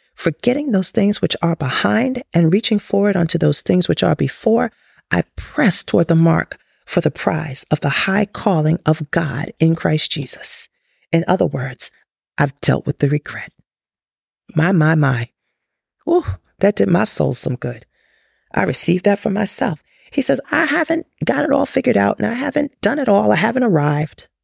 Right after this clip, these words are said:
but I am pressing. I am moving forward. I have to leave those things behind me because I've got work to do for Jesus." So do you. And if it was good for Paul, it's probably good for us too. Press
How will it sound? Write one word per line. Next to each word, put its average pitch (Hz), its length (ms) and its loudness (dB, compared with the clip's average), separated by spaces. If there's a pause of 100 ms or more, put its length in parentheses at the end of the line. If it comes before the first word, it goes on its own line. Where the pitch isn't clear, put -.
(680)
but - 220 -8
I 185 140 0
am 135 300 -2 (100)
pressing. - 580 -4 (800)
I 95 120 2
am 151 200 2
moving 160 420 0
forward. - 720 -4 (360)
I 151 40 0
have - 580 0
to 180 100 -4
leave 175 220 0
those 170 200 2
things 170 320 2
behind 175 340 0
me 156 120 2
because - 280 -4 (120)
I've - 180 -2
got - 220 -2
work 160 380 0
to 180 120 -4
do 160 320 -4
for - 220 -10
Jesus." - 580 -6 (500)
So - 260 2
do 170 100 0
you. 151 280 2 (800)
And 220 120 2
if - 80 -2
it 277 80 -2
was 277 80 -4
good 320 180 -2
for 269 120 -6
Paul, 285 360 0
it's - 100 -2
probably - 440 -2
good 190 200 0
for 170 200 -2
us 165 200 -2
too. 139 300 -2 (840)
Press - 680 0